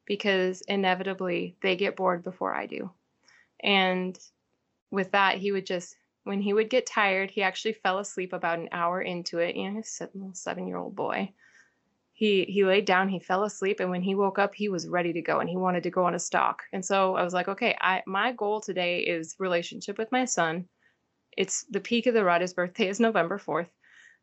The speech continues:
Um, but I don't care. You know, I want, I want him to experience this." So I'm like, "Okay, let's go on a stalk." So we, we got out and we stalked up to this great, so I have, like, the land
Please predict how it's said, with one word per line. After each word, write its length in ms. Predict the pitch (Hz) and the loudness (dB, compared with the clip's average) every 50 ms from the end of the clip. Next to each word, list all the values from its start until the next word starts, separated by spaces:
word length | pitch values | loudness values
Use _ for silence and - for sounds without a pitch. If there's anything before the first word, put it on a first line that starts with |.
| _ _ - | _ _ 0
Um, 440 | 208 190 180 175 170 175 175 175 - _ _ _ | 2 2 4 2 0 -2 -4 -8 -10 _ _ _
but 380 | - 208 190 190 180 175 - - _ _ _ _ _ _ _ _ _ _ _ - | 4 6 6 6 6 4 2 -2 _ _ _ _ _ _ _ _ _ _ _ 0
I 80 | 190 190 | 0 2
don't 180 | 208 208 202 - | 2 0 -2 -4
care. 380 | - 226 196 170 - - - _ _ _ _ - | -4 -2 -2 -2 -2 -4 -8 _ _ _ _ -6
You 100 | 202 196 | -4 -2
know, 80 | 185 180 | 0 0
I 140 | - - 180 | 0 0 0
want, 360 | 180 180 175 175 175 180 - _ _ _ - | 0 0 -2 -2 -2 -4 -6 _ _ _ -6
I 80 | 190 | -4
want 220 | 185 175 - 190 185 | -2 -2 -2 -2 -4
him 160 | 196 190 190 | -6 -6 -6
to 120 | - 180 | -6 -8
experience 380 | 170 - - - 196 185 180 - | -10 -10 -8 -6 -6 -6 -6 -6
this." 140 | 156 160 - | -8 -8 -4
So 120 | - 196 | -4 -2
I'm 100 | 190 190 | -2 0
like, 120 | 185 180 208 | 0 0 0
"Okay, 280 | 233 240 277 240 156 147 | 0 2 2 2 2 2
let's 180 | 147 165 - | 0 -2 -4
go 120 | - - 185 | -2 -2 -2
on 100 | 180 180 | -2 -2
a 40 | 175 | -4
stalk." 360 | - - - 156 - - - - | -6 -4 -2 -2 -2 -4 -6 -6
So 160 | - - 190 | -4 -2 -2
we, 260 | 190 190 185 175 170 | 0 0 -2 -2 -2
we 180 | - 196 202 190 | -2 -2 -2 0
got 220 | 196 202 208 202 | 2 2 4 4
out 240 | 202 180 180 175 - - | 6 4 4 4 2 -2
and 200 | 196 196 196 190 | -6 -6 -6 -6
we 180 | 185 175 175 175 | -6 -6 -8 -8
stalked 400 | - - - 196 190 185 - - | -6 -2 0 0 0 -2 -4 -6
up 180 | 190 165 - - | -6 -6 -6 -8
to 260 | - - 180 170 170 | -8 -8 -8 -6 -6
this 220 | 165 175 175 175 - | -6 -8 -8 -10 -12
great, 420 | - - 190 185 185 185 - - _ _ - - _ _ _ _ - | -8 -6 -2 -2 0 -2 -2 -6 _ _ -20 -20 _ _ _ _ 2
so 120 | - 233 | 4 6
I 60 | 240 | 6
have, 220 | 240 262 269 262 233 | 8 6 4 4 4
like, 160 | 240 196 175 | 2 0 0
the 80 | 202 190 | -2 -4
land 320 | 185 180 175 175 170 - | -2 -2 -2 -2 -4 -4